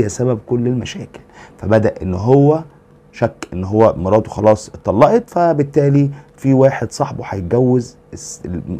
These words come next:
طليقته، فأصبح هو شاغل دماغه بهذا الكلام، مش عاوز حد أبدًا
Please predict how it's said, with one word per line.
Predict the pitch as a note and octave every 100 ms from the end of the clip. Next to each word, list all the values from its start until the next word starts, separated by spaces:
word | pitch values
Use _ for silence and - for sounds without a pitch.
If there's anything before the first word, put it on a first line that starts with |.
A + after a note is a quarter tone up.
| -
طليقته، | A2+ D3+ D3 F#3 F#3 - _
فأصبح | - - A#2 A2+ -
هو | G#2+ G2+
شاغل | - D3 D3 C#3
دماغه | A#2+ A#2+ A2+
بهذا | G#2+ A2 G#2+
الكلام، | G#2+ G#2 A2+ A2+ G#2 - -
مش | G2
عاوز | A#2+ -
حد | - A#2 -
أبدًا | D#3 A#2 F2 D#2+